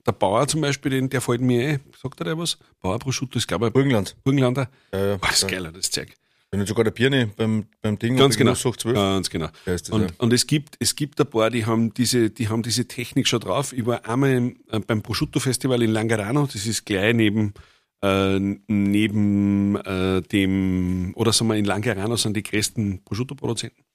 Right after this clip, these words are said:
Speaker 1: Übrigens kann ich extrem empfehlen. War voll geil. Das war ein, das war ein, ein, ein, ein, ein Prosciutto.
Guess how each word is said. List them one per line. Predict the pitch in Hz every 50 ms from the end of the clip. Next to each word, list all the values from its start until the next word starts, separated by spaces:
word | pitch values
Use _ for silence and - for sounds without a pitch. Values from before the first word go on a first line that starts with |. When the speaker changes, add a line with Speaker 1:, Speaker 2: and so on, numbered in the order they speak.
| _ _ _ _ _ _ _ _ _ _ _ _ -
Speaker 1:
Übrigens | 95 95 90 - -
kann | - 107 92
ich | 87 82
extrem | - - 87 82 90
empfehlen. | 92 - - 78 78 - - _ 208 -
War | 78 76 -
voll | - - - 67 69
geil. | - - 58 57 - - _ _ _ _ _ -
Das | - - -
war | 82 80 82 - _ _
ein, | - 92 82 78 - -
das | - 92 92
war | 101 - -
ein, | - 87 82 87 92 - - -
ein, | - 82 82 -
ein, | - 80 85 87 -
ein, | - 87 87 87 - - -
ein | 90 90 - -
Prosciutto. | - - - - _